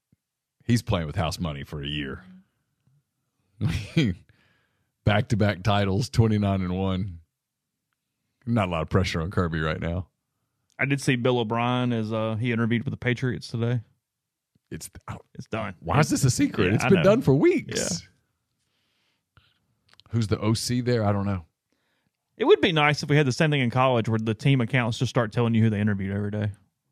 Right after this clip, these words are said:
Speaker 2: That'd help.
Speaker 1: Yeah. If we could find out, like, who the visits are. Like, there's a rumor, for example, that, is it A D Thomas, the wide receiver at Georgia, who went into the portal? There's a rumor that he's visiting Ole Miss this weekend.
Speaker 2: He's going to Texas.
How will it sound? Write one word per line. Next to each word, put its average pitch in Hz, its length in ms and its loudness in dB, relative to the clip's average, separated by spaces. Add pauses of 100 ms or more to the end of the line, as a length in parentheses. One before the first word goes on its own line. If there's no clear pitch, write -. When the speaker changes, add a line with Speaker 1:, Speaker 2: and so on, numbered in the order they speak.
(160)
Speaker 2:
That'd - 140 -8
help. 98 280 -8 (1600)
Speaker 1:
Yeah. 98 360 -6 (580)
If - 80 -8
we 117 100 2
could 120 160 -2
find 95 200 -2
out, 82 80 -6
like, 85 140 -6
who 107 160 2
the 87 100 -4
visits 104 440 -2
are. 76 300 -8 (400)
Like, 107 160 -2
there's 110 160 4
a 113 60 4
rumor, 127 360 6
for 101 200 0
example, 90 460 -2
that, 85 160 -6 (1120)
is 90 120 -6
it 95 200 -4
A 107 120 2
D 110 160 0
Thomas, 107 540 0
the 87 240 -4
wide 95 200 -2
receiver 95 340 -2
at 69 60 -10
Georgia, 101 320 0
who 101 180 -8
went 101 140 2
into 101 120 2
the 92 80 -4
portal? 101 380 0 (680)
There's - 100 -2
a 120 40 6
rumor 123 360 6
that 104 120 -4
he's 101 180 0
visiting 98 360 -2
Ole 92 120 -2
Miss 98 180 -2
this - 240 -10
weekend. 92 200 0
Speaker 2:
He's 127 80 2
going 143 260 4
to - 60 -14
Texas. 107 480 -10